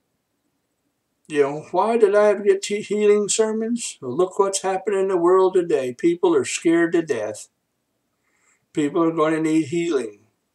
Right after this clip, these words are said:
Physical healings, mental healings, spiritual healings. They needed to be lifted up.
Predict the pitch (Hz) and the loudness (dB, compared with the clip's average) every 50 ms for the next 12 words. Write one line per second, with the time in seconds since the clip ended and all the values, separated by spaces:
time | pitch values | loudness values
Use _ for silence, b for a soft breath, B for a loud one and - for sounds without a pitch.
0 | _ _ B B B B B B B B B B B - - 196 208 208 - 185 | _ _ B B B B B B B B B B B 8 12 12 12 12 10 4
1 | 170 - - 151 143 123 127 143 139 135 127 117 113 113 113 113 110 - - _ | -2 0 2 2 2 2 0 -4 -4 -2 -2 -2 -2 -4 -10 -12 -14 -18 -20 _
2 | _ _ - 165 170 180 220 247 262 - 277 208 180 160 135 160 139 131 123 113 | _ _ 0 6 8 8 8 8 6 4 6 6 6 4 2 -4 -4 -2 -2 -2
3 | 113 113 117 120 - - - - 254 349 370 339 349 - - 175 160 147 156 147 | -2 -4 -4 -4 -4 -4 -2 0 4 4 4 4 4 2 0 0 0 0 0 -2
4 | 143 131 113 110 110 107 110 107 - - - _ _ _ _ b b b b b | -2 -2 -4 -4 -6 -8 -12 -16 -16 -18 -20 _ _ _ _ b b b b b
5 | b b b b _ _ _ _ _ _ _ - 165 156 147 151 160 180 190 190 | b b b b _ _ _ _ _ _ _ -6 -4 -2 0 2 4 4 4 4
6 | 196 202 170 190 180 156 180 185 180 175 185 190 185 - - - 180 185 196 370 | 4 2 4 2 2 2 0 0 4 6 4 4 4 2 -2 0 2 2 2 0
7 | 311 - - | -2 -4 -6